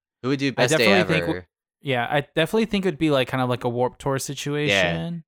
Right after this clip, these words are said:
Speaker 2: I don't know, Best Day Ever, like, I think the only one who could pull it off is Bowling for Soup.
Speaker 1: Oh, that's good. That's good. I
Speaker 2: They're
Speaker 1: like that.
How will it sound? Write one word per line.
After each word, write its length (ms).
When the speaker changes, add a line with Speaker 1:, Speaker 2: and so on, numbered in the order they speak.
Speaker 2:
I 100
don't 80
know, 80
Best 220
Day 160
Ever, 340
like, 380
I 60
think 160
the 100
only 140
one 120
who 40
could 160
pull 180
it 80
off 220
is 120
Bowling 280
for 120
Soup. 440
Speaker 1:
Oh, 400
that's 200
good. 360
That's 240
good. 160
I 20
Speaker 2:
They're 160
Speaker 1:
like 160
that. 380